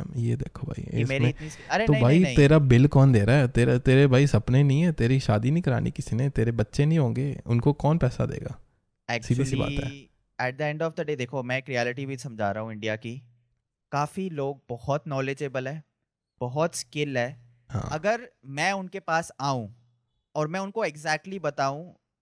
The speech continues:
Speaker 2: कि मेरे को ये वेबसाइट, मैं वेब डिज़ाइन का एग्जांपल दे रहा हूँ गाइस, ये वेबसाइट चाहिए, ऐसा, ऐसा, इस पे एनिमेशन, ये वो,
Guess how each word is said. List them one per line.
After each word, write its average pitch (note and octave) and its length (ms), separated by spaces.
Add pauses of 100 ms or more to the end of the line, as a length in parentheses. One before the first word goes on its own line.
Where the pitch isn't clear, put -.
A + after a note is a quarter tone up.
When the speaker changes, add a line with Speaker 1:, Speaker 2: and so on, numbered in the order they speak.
(100)
Speaker 2:
कि D#3 80
मेरे D3 180
को F3+ 260
ये C#3 220
वेबसाइट, C#3+ 440
मैं F#3 120
वेब F3+ 160
डिज़ाइन E3+ 240
का D#3+ 100
एग्जांपल C3 320
दे A2 100
रहा G#2+ 80
हूँ G#2+ 80
गाइस, G2+ 220 (380)
ये D#3 140
वेबसाइट F#3+ 440
चाहिए, E3 400 (140)
ऐसा, D3 340
ऐसा, D#3+ 200
इस D3+ 140
पे D#3 120
एनिमेशन, D3 540
ये C3+ 140
वो, C3 340